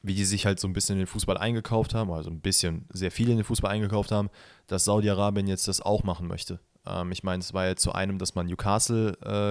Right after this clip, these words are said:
äh, komplett gekauft hat, die ja jetzt auch tatsächlich, ähm, ich glaub, die sind auf dem zweiten oder dritten, nee, auf dem dritten Platz, glaub ich, in der Premier League aktuell. Äh,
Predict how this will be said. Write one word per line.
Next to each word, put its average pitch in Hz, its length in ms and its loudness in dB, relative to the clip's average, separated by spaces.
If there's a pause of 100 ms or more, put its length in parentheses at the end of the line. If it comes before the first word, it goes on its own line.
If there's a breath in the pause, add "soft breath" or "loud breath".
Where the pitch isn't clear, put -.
äh, 98 40 -4
komplett 101 320 -4
gekauft 104 400 0
hat, 104 240 -2 (440 loud breath)
die 95 100 -2
ja 90 100 2
jetzt 90 180 0
auch 90 100 -4
tatsächlich, 95 720 -4
ähm, 87 460 -6 (240)
ich - 140 -14
glaub, - 220 -6
die - 100 -10
sind 95 120 -4
auf 90 120 -4
dem 90 80 -4
zweiten 104 340 -2
oder 92 80 2
dritten, 98 220 -6
nee, 104 100 2
auf - 120 0
dem 104 60 -6
dritten 113 200 -4
Platz, - 220 -6
glaub 123 200 0
ich, - 80 -8
in 127 60 -6
der 117 80 -4
Premier 123 280 -6
League 117 220 -8
aktuell. 117 460 -2 (680 loud breath)
Äh, 95 540 -4